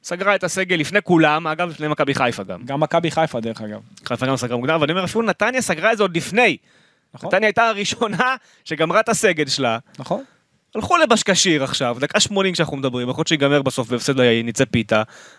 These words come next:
Speaker 1: אבל יצאו לבשקשיר, לאיסטנבול, קבוצה שהיא אמורה להיות שישים דרגות מעליה בערך.
Speaker 2: ברור.
Speaker 1: עושה
Speaker 2: הוקעת שם בחוץ, זה
Speaker 1: עושה
Speaker 2: נכון.
Speaker 1: אחת אפס, לך תדע, כאילו, אם היא, אם היא עוברת אותה, בסיבוב הבא,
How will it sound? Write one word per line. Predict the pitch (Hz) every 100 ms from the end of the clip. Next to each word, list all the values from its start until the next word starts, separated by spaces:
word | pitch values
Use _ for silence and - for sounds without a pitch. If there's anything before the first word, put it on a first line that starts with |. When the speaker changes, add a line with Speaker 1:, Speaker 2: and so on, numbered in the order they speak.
| _
Speaker 1:
אבל | 131 151
יצאו | 202 208
לבשקשיר, | 277 240 220 214 170 170 143
לאיסטנבול, | 151 165 226 208 180 156 135 123 117 _ _ _ _ _ _
קבוצה | 143 175 208
שהיא | 214
אמורה | 190 185 175 202
להיות | 196 190 208 208
שישים | - - 196 190 269 233
דרגות | 185 156 151
מעליה | 143 117 107 104
בערך. | 98 -
Speaker 2:
ברור. | 139 139 196 220 127 - _ _
Speaker 1:
עושה | 120 - 190
Speaker 2:
הוקעת | 202 190
שם | 185 160
בחוץ, | 143 135 127 120
זה | 156
Speaker 1:
עושה | 147 151 226
Speaker 2:
נכון. | 226
Speaker 1:
אחת | - 196 170
אפס, | 139 - 120 110 113 - - - _ _ _ _ _ _ _
לך | 156 -
תדע, | 220 233 233
כאילו, | - 131 117
אם | 123
היא, | 165 160
אם | 185
היא | 226
עוברת | 165 117 147 135 117
אותה, | - 95 107 _ _ _ _ _ _ _ _
בסיבוב | - - 151 185 190
הבא, | 156 131